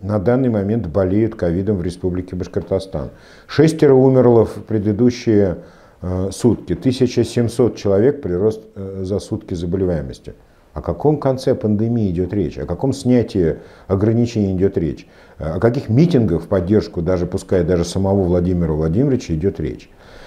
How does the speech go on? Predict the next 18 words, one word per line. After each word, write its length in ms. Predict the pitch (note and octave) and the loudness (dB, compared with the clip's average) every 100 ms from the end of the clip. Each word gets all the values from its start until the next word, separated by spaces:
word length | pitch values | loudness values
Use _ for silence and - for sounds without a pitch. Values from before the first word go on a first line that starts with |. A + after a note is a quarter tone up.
| - - - - | -20 -20 -4 2
Так 160 | - | 2
что 160 | - F#3 | 4 2
сейчас 420 | C3+ - F#3 F3 | 2 4 2 4
вот 140 | C#3+ | 2
как-то 320 | - D3+ - D3+ | 4 0 4 4
весы 420 | A2+ A#2+ - D3 | 4 2 2 2
уравновесились. 920 | C3+ C3 A2 C3 B2+ G#2+ - C#2+ C#2 | 6 4 4 2 2 2 -2 -8 -2
Я 80 | B2+ | 2
не 140 | D#3+ | 2
знаю, 340 | B2 C#3 B2 - | 2 2 2 0
как 220 | G#2 F2 | -2 -2
будет 260 | G2+ F#2+ D#2+ | -2 -2 0
завтра. 400 | F#2 D2+ - B2+ | 0 -2 -2 0
Возможно, 540 | A#2+ A2 A#2+ G2 F#2 | 0 0 -2 -2 -4
позвонят 520 | - F#2 G#2 A2 F#2 | -4 -4 -2 0 -2
из 100 | E2 | -6
Кремля 440 | - G2+ G2 F2+ D2 | -4 -2 0 0 0
и 280 | E2+ E2+ | 0 -2